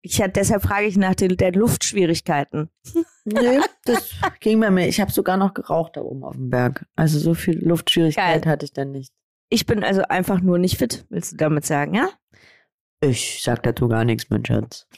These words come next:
Speaker 1: <laughs> Ähm, ich sa-, kann ich eine lustige Geschichte erzählen, was mir gestern
Speaker 2: Bitte?
Speaker 1: passiert ist?
Speaker 2: Sofort.
Speaker 1: Also, ähm, wir haben gestern Abend, ähm, draußen vor der Tür mit den Kollegen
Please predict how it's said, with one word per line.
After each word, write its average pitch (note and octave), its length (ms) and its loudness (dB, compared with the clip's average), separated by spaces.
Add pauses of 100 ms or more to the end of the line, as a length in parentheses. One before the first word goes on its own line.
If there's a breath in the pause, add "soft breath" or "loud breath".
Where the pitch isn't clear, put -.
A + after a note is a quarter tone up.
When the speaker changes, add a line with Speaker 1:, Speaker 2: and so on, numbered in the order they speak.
Speaker 1:
<laughs> C4 1120 0 (640 loud breath)
Ähm, A#3 340 0
ich A#3+ 140 2
sa-, C#4 140 0
kann C4+ 300 -2
ich C4+ 140 0
eine B3 80 2
lustige B3 400 2
Geschichte A#3+ 400 -4
erzählen, G#3+ 480 2
was G#3 160 0
mir G3+ 100 2
gestern F3 260 2
Speaker 2:
Bitte? G#3 100 2
Speaker 1:
passiert F#3+ 320 -4
ist? - 240 -8 (120)
Speaker 2:
Sofort. D#3 480 0 (160)
Speaker 1:
Also, F3 360 2 (400)
ähm, F#3+ 280 0
wir G3 120 2
haben G3+ 100 0
gestern A3 380 -2
Abend, A#3 560 -6 (840 loud breath)
ähm, F#3+ 720 2 (640)
draußen A#3+ 520 2
vor A3+ 200 0
der G#3+ 160 -2
Tür C4 400 2 (120)
mit A3+ 200 -6
den A3+ 100 -8
Kollegen A#3 640 0